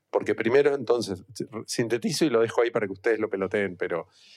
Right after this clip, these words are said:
primero porque es rico que haya equipos diversos, en todo sentido, y en ese, y en eso, si quieren, me gustaría pa-, pasar la idea de más mujeres en U X para ir a más diversidad en, en, en la sociedad y en todos los equipos, digamos. Las mujeres son las que están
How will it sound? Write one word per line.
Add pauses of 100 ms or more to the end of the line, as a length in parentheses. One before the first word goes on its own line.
(220)
primero
porque
es
rico
que
haya
equipos
diversos,
en
todo
sentido,
y
en
ese,
y
en
eso,
si
quieren,
me
gustaría
pa-,
pasar
la
idea
de
más
mujeres (440)
en
U
X
para
ir
a (280)
más
diversidad
en, (120)
en,
en
la
sociedad
y
en
todos
los
equipos,
digamos. (420)
Las
mujeres
son
las
que
están